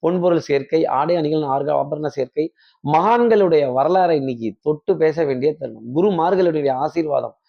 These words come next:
உங்களுக்காக பெரிய அளவுக்கு கிடைக்கும். அதே மாதிரி cl-, "amount has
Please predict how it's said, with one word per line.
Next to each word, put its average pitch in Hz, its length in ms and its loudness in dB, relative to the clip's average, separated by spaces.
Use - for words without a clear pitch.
உங்களுக்காக 147 460 2
பெரிய 143 260 2
அளவுக்கு 156 260 0
கிடைக்கும். 135 460 -6
அதே 160 200 2
மாதிரி 180 300 2
cl-, 135 280 2
"amount 180 200 0
has 165 140 2